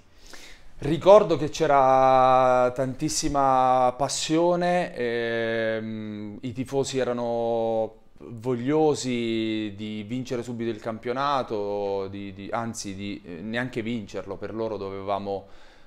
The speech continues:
eh, stracciarlo il campionato, però, eh, non è così semplice. Infatti quell'anno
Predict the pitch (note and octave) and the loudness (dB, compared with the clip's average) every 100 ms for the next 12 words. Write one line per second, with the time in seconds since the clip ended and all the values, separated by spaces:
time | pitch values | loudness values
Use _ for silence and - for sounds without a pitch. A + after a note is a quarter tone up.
0 | - - G#2 G2 G2 - - B2+ - - | -18 -10 -4 -2 -4 -4 -4 -4 -4 -2
1 | B2+ G2+ G2 G2+ G2 G2+ A2 - A2+ A2 | 0 0 -4 -8 -8 -10 -10 -6 -6 -6
2 | A#2+ C#3 D3 C3 F#2 - A#2+ A#2 B2+ A2+ | -4 0 0 -2 -8 -8 -6 0 2 2
3 | - - G2 F#2+ F#2+ F#2 F#2 F2 A#1+ G#2 | -2 -6 -10 -8 -8 -10 -10 -12 -12 -10
4 | A2 B2 A#2 - G2 G2+ - G#2 F#2 F2 | -6 -4 -4 -8 -10 -10 -8 -8 -8 -14
5 | F#2 F#2+ F#2 F2+ A2+ A#2 G#2 G#2 A#2+ A#2 | -14 -12 -12 -8 -8 -8 -8 -4 -2 -4
6 | G#2 F#2+ | -8 -12